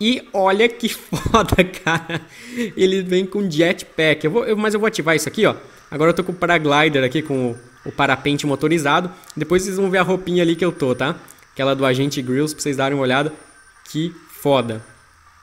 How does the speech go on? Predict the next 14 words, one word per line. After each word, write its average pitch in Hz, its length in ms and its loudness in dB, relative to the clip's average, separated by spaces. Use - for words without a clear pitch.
Mas 135 160 -6
vamos 123 180 -2
lá. 151 340 -2
Isso - 80 -10
aqui - 140 -10
vai 156 100 -2
durar 139 220 0
acho 139 100 -8
que - 80 -4
mil 135 180 2
metros, 120 440 -2
uma 113 100 -4
coisa 117 240 -6
assim. 151 260 -4